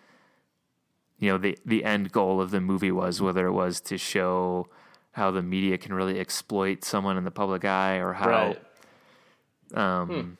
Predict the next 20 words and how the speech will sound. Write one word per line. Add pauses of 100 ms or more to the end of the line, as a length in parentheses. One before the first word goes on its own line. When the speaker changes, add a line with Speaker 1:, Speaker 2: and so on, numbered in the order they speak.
(160)
Speaker 2:
Its
intentions
Speaker 1:
Yeah.
Speaker 2:
sound,
um, (200)
interesting. (840)
Sounds
like
it
Speaker 1:
Definitely,
Speaker 2:
could
be
Speaker 1:
yeah.
Speaker 2:
a
solidly
bore-,
maybe
a
boring
film,